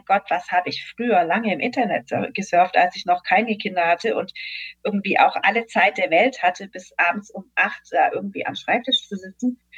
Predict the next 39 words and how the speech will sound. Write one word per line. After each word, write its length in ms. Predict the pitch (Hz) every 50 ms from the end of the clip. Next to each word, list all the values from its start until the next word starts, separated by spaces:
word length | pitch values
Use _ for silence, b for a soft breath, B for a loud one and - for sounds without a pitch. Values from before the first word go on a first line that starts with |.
| B B B B _ _ -
Ähm, 380 | 214 214 208 208 208 208 208 - _ _ -
da 140 | 208 190
macht 240 | 202 220 262 - -
man 120 | 320 269 240
sich 180 | 240 233 -
seine 240 | - 208 202 202 202
Pausen 480 | 202 208 208 214 226 240 233 226 - -
auch. 300 | - 214 196 180 - -
Man 120 | - -
macht 180 | 180 180 202 - -
das 260 | 202 - - - -
nur, 160 | 220 220 - 208
man 140 | 196 185
macht 160 | 196 208 - -
das 160 | 220 220 -
nur 140 | 233 220 -
anders. 440 | 190 196 196 190 165 151 - - B B B B B B B B _ _ _
Und 320 | - 208 214 208 202 202 220
ich 160 | 220 - 220
würde 240 | 226 220 214 - -
allen 640 | 190 196 208 226 247 254 254 247 240 247 240 - _ _ _ _ _ -
raten, 600 | 180 175 196 208 - - 214 214 214 220 220 _ _ _ _
wenn 160 | - 240 277
ihr 200 | 269 - 254 233
das 180 | 196 202 202 -
machen 320 | 214 262 - - 220 202
wollt, 380 | 190 175 175 175 180 175 - B B B B B _ _ _ _ _ _ _ _ _ _
dann 420 | - - 196 190 190 190 190 196 -
besteht 340 | 247 247 - - - - -
auch 140 | - -
darauf, 580 | - 190 185 - - - 160 170 175 180 - - -
dass 180 | - 202 202 -
ihr 180 | - 226 220 208
in 100 | 208 -
eurer 280 | - 196 202 202 196
Rolle, 640 | 185 - - 190 214 220 214 190 185 190 196 214 220 b b b b b _ _ _ _ _ -
äh, 200 | 202 202 196 196
weitermachen 540 | 190 214 214 226 208 180 170 - - 180
dürft, 300 | 170 170 170 170 - -